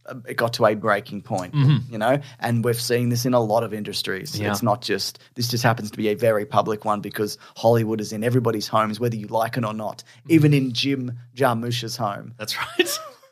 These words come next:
Speaker 2: <laughs> He's swatting it all away with a broom.
Speaker 1: This is via Bloomberg, though. This is all kind of related. Walt Disney Co. and N B C Universal are paying lobbyists to watch over legislation that would bar them from using a lucrative state tax break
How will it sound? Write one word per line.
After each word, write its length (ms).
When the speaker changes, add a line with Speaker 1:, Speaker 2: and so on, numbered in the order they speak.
Speaker 2:
<laughs> 180
He's 160
swatting 480
it 80
all 340
away 440
with 100
a 40
broom. 580
Speaker 1:
This 120
is 100
via 320
Bloomberg, 600
though. 320
This 200
is 140
all 140
kind 200
of 60
related. 600
Walt 260
Disney 320
Co. 300
and 100
N 120
B 100
C 160
Universal 840
are 80
paying 440
lobbyists 680
to 80
watch 240
over 180
legislation 840
that 160
would 160
bar 260
them 160
from 160
using 300
a 40
lucrative 520
state 400
tax 260
break 440